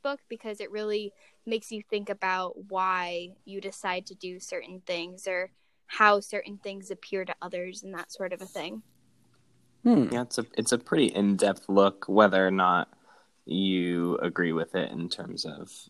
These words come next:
Speaker 3: um, religion or theology or any of that. It is a really in-depth look at human nature.
Speaker 1: Yeah. I, I really enjoyed reading it. I have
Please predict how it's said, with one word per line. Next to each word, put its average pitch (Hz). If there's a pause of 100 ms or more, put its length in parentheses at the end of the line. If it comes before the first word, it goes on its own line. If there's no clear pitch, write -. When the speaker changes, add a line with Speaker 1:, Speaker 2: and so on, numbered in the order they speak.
(120)
Speaker 3:
um, - (160)
religion 82
or 87 (320)
theology -
or 90
any 90
of 76
that. 76
It 95
is 95
a 95
really 92
in-depth 87
look 85
at 82 (480)
human 87
nature. - (1700)
Speaker 1:
Yeah. 226 (1800)
I, 247
I 240
really 214
enjoyed 196
reading 190
it. 185
I 202
have 208